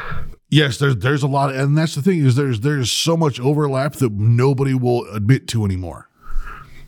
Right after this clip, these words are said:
Everybody talks about the fact that, "Oh, you're, you're either right or you're left, or, or you're, you're,"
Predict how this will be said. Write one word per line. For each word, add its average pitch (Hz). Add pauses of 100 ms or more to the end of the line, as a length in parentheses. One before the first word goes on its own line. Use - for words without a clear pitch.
(600)
Everybody 147
talks 135
about 127
the 98
fact 117
that, 117
"Oh, 120
you're, 113 (200)
you're 127
either 117
right 123
or 120
you're 117
left, 113
or, 107
or 110
you're, 107
you're," 104